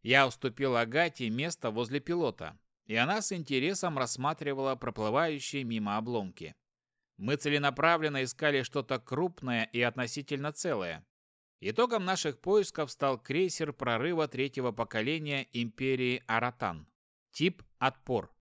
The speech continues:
Наш Искин смог его опознать. Мощный и хорошо вооружённый корабль. Его носовая часть была сильно повреждена, видимо, влетел во что-то крупное после выхода из гипера.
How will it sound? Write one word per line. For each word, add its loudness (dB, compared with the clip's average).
Наш 2
Искин -4
смог -6
его -2
опознать. -4
Мощный 2
и 4
хорошо 4
вооружённый 2
корабль. 0
Его 4
носовая 2
часть 0
была 2
сильно -2
повреждена, -2
видимо, -2
влетел -2
во -2
что-то -4
крупное -2
после -6
выхода 0
из -6
гипера. -8